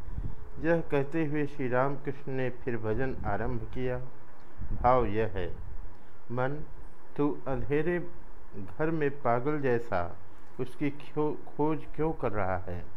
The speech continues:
वह तो भाव का विषय है। बिना भाव के अभाव द्वारा क्या कोई उसे पकड़ सकता है?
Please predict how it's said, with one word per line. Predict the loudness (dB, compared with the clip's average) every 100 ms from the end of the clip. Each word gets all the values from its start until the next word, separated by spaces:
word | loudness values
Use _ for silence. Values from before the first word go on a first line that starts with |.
| -2 -2 -2 -2 -2 0
वह | 2 2
तो | 2 0
भाव | 2 4 4
का | 2 2 2 0 -2 -2 -4 -2 -2 -2 -2 0 -2 0 -2 0 -2 -2 -2 -2 -2
विषय | -2 0 0
है। | 0 0 -2 -2 -2
बिना | 0 0
भाव | 0 2 2 0
के | 0 0 0 -2 -2 0 0 0 -2 -2 0
अभाव | 0 0 2 2
द्वारा | 2 2 2
क्या | 0 0 0
कोई | 0 0 0
उसे | 0 -2 -2
पकड़ | -2 -2 0 0
सकता | 0 -2 -2 -2
है? | 0